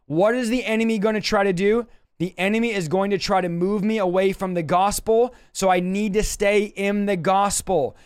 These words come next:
I need to walk this thing out. It's possible for me to move away from the gospel. It's possible to not be steadfast. It's possible for me to not be grounded.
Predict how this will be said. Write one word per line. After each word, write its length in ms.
I 120
need 220
to 80
walk 580
this 260
thing 280
out. 380
It's 200
possible 640
for 160
me 200
to 280
move 320
away 300
from 180
the 80
gospel. 560
It's 180
possible 640
to 180
not 380
be 120
steadfast. 720
It's 160
possible 560
for 120
me 120
to 100
not 380
be 140
grounded. 560